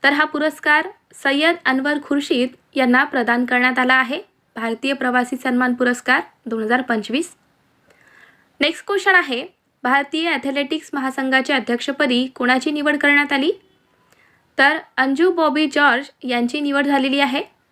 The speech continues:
भारतीय ॲथलेटिक्स महासंघाच्या अध्यक्षपदी. पुढचा प्रश्न आहे आपला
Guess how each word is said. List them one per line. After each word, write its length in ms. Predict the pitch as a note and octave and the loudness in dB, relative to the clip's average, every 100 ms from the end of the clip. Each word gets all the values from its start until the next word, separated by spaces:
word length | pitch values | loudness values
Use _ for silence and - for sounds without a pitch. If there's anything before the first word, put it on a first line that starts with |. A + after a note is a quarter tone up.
| _ _ - | _ _ -2
भारतीय 380 | A#3 A#3 C#4+ | 0 2 0
ॲथलेटिक्स 540 | C4+ B3+ B3 B3+ C4+ - | 2 2 4 2 0 -6
महासंघाच्या 680 | C4 B3 B3 B3 A#3+ B3 D4+ - _ _ - | -4 -2 2 2 2 2 -2 -4 _ _ -12
अध्यक्षपदी. 680 | G3+ - A#3+ - C4 C#4 F4+ - _ _ _ _ _ _ _ _ _ _ _ _ _ _ _ - | -8 -6 -4 -4 0 0 0 -4 _ _ _ _ _ _ _ _ _ _ _ _ _ _ _ 0
पुढचा 240 | D4 D4 | 2 4
प्रश्न 320 | F#4+ F#4+ F#4 F4+ | 2 0 0 0
आहे 160 | E4 | 2
आपला 340 | E4+ - B3+ | 0 0 0